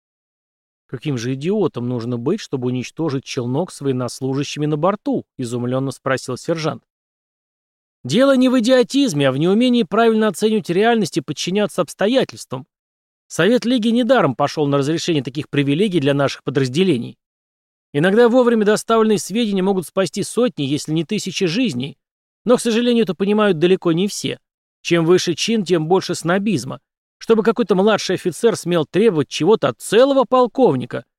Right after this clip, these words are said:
Да лучше пусть вся Лига провалится в тартарары, но его эго неприкосновенно.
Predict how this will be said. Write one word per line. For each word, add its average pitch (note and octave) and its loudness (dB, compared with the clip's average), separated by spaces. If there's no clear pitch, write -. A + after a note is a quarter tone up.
Да D3 2
лучше G#3 4
пусть A3 -2
вся A3+ 0
Лига G#3+ 0
провалится D3 0
в - -20
тартарары, D#3 2
но C3+ 0
его C#3+ 2
эго D#3+ 0
неприкосновенно. D#3+ -2